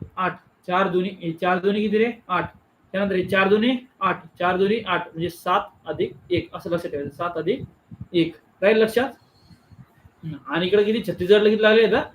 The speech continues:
दोन लागलेले आहेत. कळलं का रे? हे कळलं का? जसे तसे भूगोलचे प्रश्न अजून अजून येतील, मी अजून अजून एक्सप्लेन करत जाईल. ठीक आहे? हम्म. त्यानंतर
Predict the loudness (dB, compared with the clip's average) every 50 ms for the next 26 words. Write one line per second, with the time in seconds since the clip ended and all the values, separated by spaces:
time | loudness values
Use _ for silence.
0 | -20 -20 _ -20 _ _ -8 -2 0 0 0 0 -2 -4 -2 0 0 2 2 2
1 | 2 2 -2 -4 -10 _ -6 -2 -2 -2 -2 -4 _ _ _ _ _ _ _ _
2 | _ -20 -20 -20 -20 _ _ -20 _ _ _ _ _ _ _ _ _ _ _ _
3 | _ _ _ _ _ _ _ 2 6 6 6 6 6 6 6 6 6 4 2 -2
4 | -10 -20 -20 _ _ _ _ _ _ _ _ _ _ _ -20 -20 _ _ _ -18
5 | -18 -18 -18 -18 -20 _ _ -2 -2 4 6 6 6 6 4 0 -4 -8 _ -12
6 | -4 -2 0 0 2 2 2 2 2 0 2 2 4 4 4 2 2 -4 -2 0
7 | 0 2 2 2 0 0 0 0 -2 -4 -4 -6 -6 -8 -12 _ _ _ _ _
8 | -12 -6 -2 0 0 0 2 0 0 0 0 -4 -6 -6 -6 -10 -10 -2 2 2
9 | 2 2 2 -8 -18 -20 _ _ _ _ _ _ _ _ -6 0 2 2 2 0
10 | -4 _ _ -20 -20 _ -20 -20 _ _ _ -4 -2 -2 -2 -4 -6 -6 _ _
11 | _ _ _ _ _ _ _ _ _ _ _ _ -20 -20 -20 -20 _ _ _ -20
12 | -20 _ _ _ -20 -8 -4 -2 0 0 0 0 2 0 0